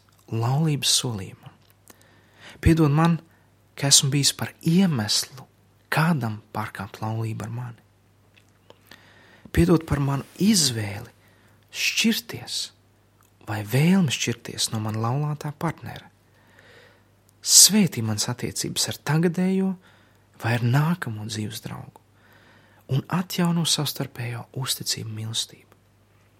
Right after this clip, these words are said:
Jēzu Kristu, esi tu kungs pār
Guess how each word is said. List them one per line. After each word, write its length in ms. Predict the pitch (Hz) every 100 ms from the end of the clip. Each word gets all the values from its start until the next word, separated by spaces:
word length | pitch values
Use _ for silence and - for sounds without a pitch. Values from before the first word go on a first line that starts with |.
| - - -
Jēzu 400 | 107 139 180 175 -
Kristu, 480 | 123 110 - - _ _ _ _ _ -
esi 300 | 139 143 - -
tu 120 | 180
kungs 580 | - 139 110 - - - _ _ _ _ _ -
pār 300 | - 104 104